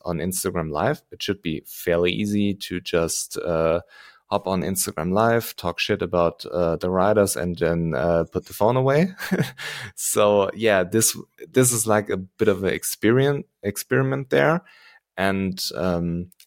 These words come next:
I'm looking forward to it, and I hope we can do this, uh, regularly. But, uh, yeah, the race reviews will stay the same, and on Saturday evening we will do a little bit of a sprint race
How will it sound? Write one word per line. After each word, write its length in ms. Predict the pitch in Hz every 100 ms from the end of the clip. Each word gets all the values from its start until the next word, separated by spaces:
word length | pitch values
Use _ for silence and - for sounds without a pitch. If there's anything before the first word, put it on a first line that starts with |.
| _ 92
I'm 200 | 98 95
looking 240 | 98 92
forward 340 | - 87 104
to 160 | - 135
it, 160 | 143 123
and 240 | 90 87
I 60 | 85
hope 260 | 95 92
we 100 | - 85
can 400 | 90 85 82 82
do 180 | - 87
this, 460 | 82 85 82 - -
uh, 420 | 85 85 85 85 _
regularly. 720 | 95 98 101 98 101 101 104 104 - - _ -
But, 420 | 85 82 - -
uh, 240 | 64 82 78
yeah, 260 | 73 64 -
the 80 | 92
race 320 | 107 135 131
reviews 480 | 110 104 104 101 -
will 300 | 87 85 82
stay 280 | - 85 82
the 80 |
same, 460 | 87 - 120 147 165 _ _ _ _
and 400 | 90 90 87 85 -
on 360 | 82 87 87 90
Saturday 600 | - 92 92 87 85 78
evening 600 | 78 90 92 87 85 87
we 120 | 85
will 160 | 85
do 300 | 80 82 82
a 20 | 76
little 280 | 80 78
bit 180 | 78 76
of 180 | 67 78
a 140 | 78
sprint 400 | 73 - 90 85
race 420 | 85 78 76 -